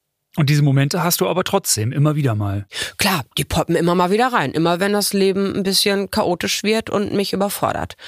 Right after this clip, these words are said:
Speaker 2: Ist zum Glück, dass ich inzwischen sehr sensibel darauf reagiere und mich auch so vor zu viel Stress, ja, schütze.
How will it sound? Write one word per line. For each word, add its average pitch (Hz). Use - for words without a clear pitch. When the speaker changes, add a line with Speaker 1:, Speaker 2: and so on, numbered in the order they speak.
Speaker 2:
Ist -
zum 156
Glück, 175
dass 156
ich 151
inzwischen 165
sehr 165
sensibel 190
darauf 220
reagiere 226
und 156
mich 160
auch 143
so 190
vor -
zu -
viel 185
Stress, -
ja, 165
schütze. 226